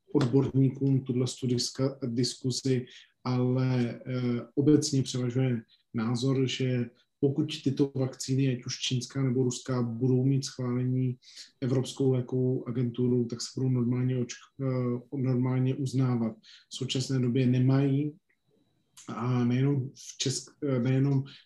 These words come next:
na, ve všech státech Evropské unie, pouze v části vlastně těch s-, s-, států jsou uznávány, ale, eh, i, eh, v řadě zemí po světě prostě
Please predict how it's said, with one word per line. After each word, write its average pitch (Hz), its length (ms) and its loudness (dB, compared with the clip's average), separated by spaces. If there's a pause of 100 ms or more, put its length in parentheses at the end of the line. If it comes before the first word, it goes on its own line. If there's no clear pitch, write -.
(120)
na, 127 200 -8 (180)
ve 127 100 0
všech 127 240 -2
státech 120 360 -2
Evropské 123 420 -2
unie, 127 500 0 (300)
pouze 127 260 0
v - 120 -6
části 135 720 -2
vlastně 123 380 -4
těch 123 140 -4
s-, - 240 -16
s-, - 440 -12
států 123 340 -4
jsou 135 200 -4
uznávány, 135 960 0 (500)
ale, 135 580 2
eh, 131 420 -2
i, 135 300 4 (340)
eh, 131 300 -2 (140)
v 127 120 -4
řadě 127 320 2
zemí 131 400 2
po 120 80 -12
světě 131 560 -4
prostě 123 500 -8